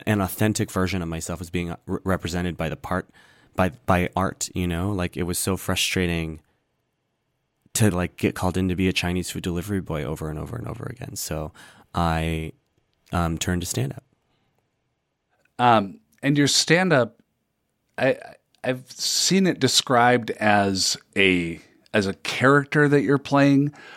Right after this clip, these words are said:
Speaker 2: Um, it seems to me more like just a, a, a part of who you are as sort of the
Speaker 1: Yeah, it's a heightened version of myself for sure.
Speaker 2: Right. The, the kind of confident hot guy.
Speaker 1: Yeah.
Speaker 2: Yeah. How did that,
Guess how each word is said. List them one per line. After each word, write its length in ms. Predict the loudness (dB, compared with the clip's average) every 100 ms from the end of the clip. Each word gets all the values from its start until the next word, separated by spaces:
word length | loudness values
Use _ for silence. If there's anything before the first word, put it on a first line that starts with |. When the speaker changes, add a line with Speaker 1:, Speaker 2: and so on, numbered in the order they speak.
| -18
Speaker 2:
Um, 480 | 0 4 4 2 -2 -4
it 120 | 2
seems 280 | 4 4 4
to 120 | 6
me 140 | 6
more 220 | 6 4
like 340 | 4 4 2 -2 -16 _
just 260 | -2 -2 4
a, 260 | 4 4 0 -6
a, 100 | -6 _ _ _ -10
a 60 | -8
part 360 | -6 2 4
of 140 | 4 2
who 140 | 2
you 200 | 4 4
are 240 | 4 4
as 180 | 4 4
sort 280 | 4 6 6
of 160 | 4 4
the 100 | 4
Speaker 1:
Yeah, 300 | 6 6 4
it's 160 | 4
a 80 | 2
heightened 400 | 2 0 0 -6
version 400 | -4 -6 -8 -10
of 60 | -10
myself 440 | -12 -12 -12 -12
for 140 | -12
sure. 180 | -12 -8
Speaker 2:
Right. 380 | 2 4 2 -2 2
The, 200 | 2 4
the 160 | 4 4
kind 300 | 4 2 4
of 100 | 2
confident 600 | 4 4 4 2 4 4
hot 280 | 4 2 2
guy. 360 | 0 2 -2 -12 -20 _ _ -10
Speaker 1:
Yeah. 180 | -10 -10 _ _ _ _ _
Speaker 2:
Yeah. 340 | 4 4 4 -8 _
How 220 | 2 2
did 160 | 4 4
that, 260 | 2 2